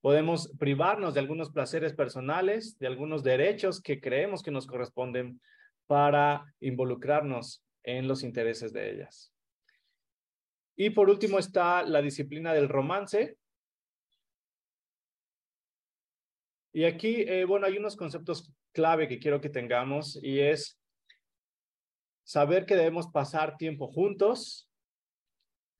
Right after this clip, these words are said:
Eh, la otra palabra clave es calendario o agenda, saber que ese tiempo juntos debe planificarse y debemos buscar un espacio para tener ese tiempo con nuestras esposas. La siguiente palabra clave es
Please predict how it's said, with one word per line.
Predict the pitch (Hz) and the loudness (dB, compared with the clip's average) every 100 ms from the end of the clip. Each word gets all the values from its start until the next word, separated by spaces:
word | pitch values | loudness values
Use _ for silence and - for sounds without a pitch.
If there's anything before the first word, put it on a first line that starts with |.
| _ _ _ - | _ _ _ -6
Eh, | 131 135 135 139 | 0 2 4 4
la | 151 | 2
otra | 151 175 | 2 0
palabra | 156 165 160 | 0 0 -2
clave | 165 160 165 | -2 -2 -2
es | 160 | -2
calendario | 156 135 131 151 175 185 | -2 -2 0 -2 0 0
o | 156 135 | 0 0
agenda, | 120 185 202 165 | -2 -10 -8 -8
saber | 165 151 160 170 | 0 2 2 0
que | 180 175 | -4 -4
ese | 170 175 | -4 -4
tiempo | 180 165 170 | -4 -4 -4
juntos | 143 175 170 147 | -6 -6 -6 -2
debe | 160 156 | 0 0
planificarse | 147 127 120 113 - 175 185 - 131 131 | -2 -4 -6 -14 -4 -2 -2 -2 -6 -4
y | 127 | 0
debemos | 131 165 170 | 0 0 -4
buscar | 143 - 175 | -8 -2 -2
un | 190 170 | 0 -2
espacio | 143 175 196 151 135 | -2 0 2 0 0
para | 127 123 123 | 0 0 0
tener | - 131 143 | -2 -4 -4
ese | 160 147 | -4 -6
tiempo | - 170 190 147 | -6 -4 -2 -2
con | 139 | -2
nuestras | 131 131 117 | -4 -6 -10
esposas. | 120 - 120 123 143 - - _ _ _ _ _ _ _ _ _ | -8 -4 -2 0 0 -2 -16 _ _ _ _ _ _ _ _ _
La | 139 | -4
siguiente | 135 143 151 175 170 151 135 - 143 | 0 -2 2 4 6 4 2 -2 -4
palabra | 139 147 160 151 | 2 2 2 -2
clave | 160 156 156 147 | -2 0 2 0
es | 143 - | -2 -6